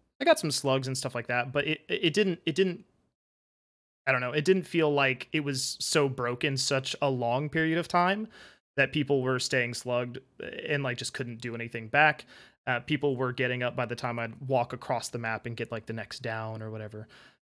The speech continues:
But simultaneously, they were able to get themselves up, and I think,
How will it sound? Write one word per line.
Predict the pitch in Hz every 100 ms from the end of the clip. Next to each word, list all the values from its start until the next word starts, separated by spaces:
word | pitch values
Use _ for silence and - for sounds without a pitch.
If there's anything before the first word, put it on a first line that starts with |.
| _ _ -
But | 143 -
simultaneously, | - 135 123 127 143 135 123
they | 117
were | 117
able | 120
to | 117
get | 117
themselves | 113 110 110 110
up, | 120 117
and |
I | 110
think, | 127 117